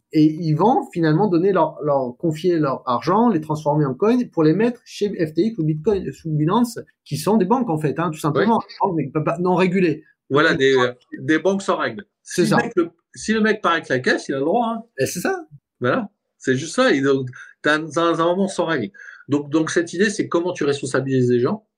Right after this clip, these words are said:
Speaker 2: voilà, et comment tu responsabilises sur un autre, euh, sur un autre modèle.
Speaker 1: Mm.
Speaker 2: Par exemple, là, on, on en discu-, on discute avec un gouvernement. On va travailler en fait sur l'implémentation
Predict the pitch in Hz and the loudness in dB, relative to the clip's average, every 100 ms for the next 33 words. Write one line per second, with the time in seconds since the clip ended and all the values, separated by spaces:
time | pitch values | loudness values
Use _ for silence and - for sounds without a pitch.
0 | _ _ 113 151 127 - 151 165 151 135 | _ _ 0 0 0 -2 -2 0 0 0
1 | 147 147 180 - 143 131 131 156 165 - | -2 -2 -2 -2 -2 0 2 0 0 0
2 | 120 117 113 123 131 131 143 135 107 - | 0 0 0 0 0 -2 0 2 0 -6
3 | _ - - 127 135 151 165 160 127 123 | _ -12 -4 0 0 0 -2 -2 -2 -2
4 | 127 123 123 123 - - 131 127 147 120 | 0 0 0 -2 -4 -2 -2 0 0 -2
5 | 107 110 110 113 107 113 196 - _ - | -2 -4 -2 -2 -2 0 0 -4 _ -20
6 | _ - 117 127 - 151 151 151 156 127 | _ -2 0 0 -2 -4 0 0 0 -2
7 | 107 185 - _ _ - 135 131 135 127 | -2 -4 -4 _ _ -4 -2 0 0 0
8 | 151 147 143 - 151 135 | 0 0 -2 -2 -6 -6